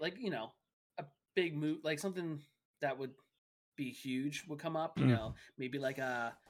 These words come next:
Speaker 1: a, a piece about somebody famous, you know, someone, I'm thinking of, like, I don't know.
Speaker 2: Well, it comes back to the whole, I'll use the Batman quote as a saying, like, you know, either die, die a hero or live long enough to see yourself become a villain, and some of the stuff he's come out with has been quite,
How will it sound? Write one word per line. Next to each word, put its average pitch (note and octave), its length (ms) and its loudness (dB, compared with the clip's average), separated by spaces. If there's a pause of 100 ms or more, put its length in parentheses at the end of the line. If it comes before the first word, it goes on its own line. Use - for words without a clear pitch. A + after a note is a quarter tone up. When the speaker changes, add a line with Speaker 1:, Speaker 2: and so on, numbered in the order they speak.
(460)
Speaker 1:
a, D3 60 0 (140)
a C#3 60 0
piece C#3+ 340 -4
about C#3 300 0
somebody C3+ 680 -2 (460)
famous, C#3 340 0
you D3 80 2
know, B2+ 160 0
someone, C3 560 -2 (760)
I'm D#3+ 100 0
thinking G3 200 8
of, E3 80 2
like, C#3+ 240 0
I D#3+ 80 2
don't C3+ 120 -2
know. A2 120 -6 (840)
Speaker 2:
Well, F3+ 180 12
it E3+ 80 6
comes E3 180 12
back E3+ 240 8
to E3+ 80 8
the D3 80 10
whole, D3 320 10 (120)
I'll A#2+ 140 8
use B2+ 220 10
the B2 60 6
Batman D#3 460 10
quote F3 280 8
as A#2 120 6
a A2 80 2
saying, B2 360 8
like, E3+ 160 10
you D3 60 8
know, B2 200 10 (580)
either A#2 200 6
die, - 420 2
die C3+ 160 8
a C#3+ 100 10
hero A#2+ 340 12
or C3 180 12
live A#2 220 8
long A2+ 200 10
enough D#3 200 10
to - 60 -2
see - 160 2
yourself A#2 300 6
become - 240 6
a G#2+ 80 10
villain, A#2 320 10
and C3 100 10
some C#3+ 200 8
of - 20 12
the E3+ 40 10
stuff C3+ 200 8
he's C3 160 8
come A#2+ 140 4
out A#2 160 6
with D3+ 180 10
has A2+ 140 6
been A2+ 180 4
quite, A#2 260 6